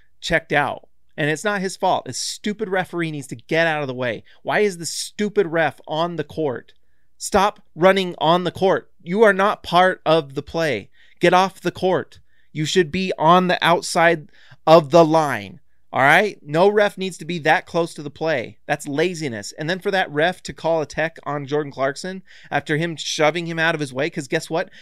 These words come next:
Get out of his way. You know? What a moron. If you're that dumb as a ref, you should not compound your stupid mistake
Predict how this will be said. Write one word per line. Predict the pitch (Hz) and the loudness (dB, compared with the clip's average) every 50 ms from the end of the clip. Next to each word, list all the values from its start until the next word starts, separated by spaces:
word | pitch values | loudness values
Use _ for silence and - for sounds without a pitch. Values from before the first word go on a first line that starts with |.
| - - - | -20 -20 0
Get | - 202 208 208 | 4 6 8 10
out | 196 196 202 202 | 10 10 10 8
of | 202 185 | 6 4
his | 185 160 135 | 2 2 2
way. | 127 131 139 147 160 196 233 254 240 - - - - - - - - - - - - - - - | 2 4 4 4 4 2 0 -4 -8 -14 -20 -20 -20 -20 -20 -20 -20 -20 -20 -20 -20 -20 -16 -6
You | 151 151 151 | -4 0 0
know? | 160 175 208 247 269 254 - - - - - - - | 2 2 2 2 0 -4 -8 -18 -20 -20 -20 -10 -4
What | - | -2
a | 240 | -2
moron. | 190 156 151 165 196 214 214 208 170 135 113 101 95 95 - - - - - | -2 0 0 2 4 4 4 4 2 0 -2 -6 -10 -14 -18 -20 -20 -18 -16
If | - 135 | -8 2
you're | 160 220 | 4 4
that | 247 220 233 190 139 117 110 | 6 6 4 2 -2 -8 0
dumb | - 156 160 185 202 | 4 4 4 4 2
as | 196 165 | -2 -4
a | 175 147 | -2 -2
ref, | 147 156 185 190 - | 0 0 0 0 -4
you | 170 147 | -8 -10
should | - 160 147 | -10 -10 -10
not | 160 180 185 - | -10 -10 -10 -10
compound | - - 165 151 - - 175 170 175 170 | -12 -14 -14 -14 -10 -8 -8 -6 -6 -6
your | 156 143 | -8 -8
stupid | - - - - - - 190 190 180 - 165 151 | -8 -10 -14 -14 -10 -8 -8 -8 -6 -8 -8 -8
mistake | 156 139 - - - 170 165 147 131 - - | -8 -10 -10 -6 -4 -4 -2 -2 -4 -6 -12